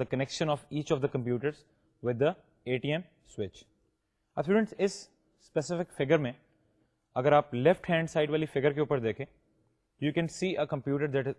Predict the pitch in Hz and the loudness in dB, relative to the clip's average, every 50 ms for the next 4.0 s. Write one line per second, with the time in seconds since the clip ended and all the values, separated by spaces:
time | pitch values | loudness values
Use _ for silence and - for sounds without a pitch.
0 | - 117 - 127 120 127 139 - - - 135 123 123 151 196 - _ _ _ _ | -10 -6 -2 2 2 2 2 0 -2 -6 -4 0 0 0 0 -2 _ _ _ _
1 | - 127 131 113 135 147 160 180 175 156 _ - - - 110 95 - - _ _ | -2 -2 0 0 0 -2 -4 -4 -6 -10 _ -16 -10 -10 -8 -8 -10 -14 _ _
2 | _ _ _ _ _ _ _ _ _ _ _ _ _ _ _ - 131 135 151 143 | _ _ _ _ _ _ _ _ _ _ _ _ _ _ _ -2 0 0 0 0
3 | 151 147 185 180 175 139 113 110 147 165 180 170 - 165 165 165 165 160 - | 0 0 -2 -2 -4 -4 2 4 4 4 4 4 2 2 4 4 4 4 2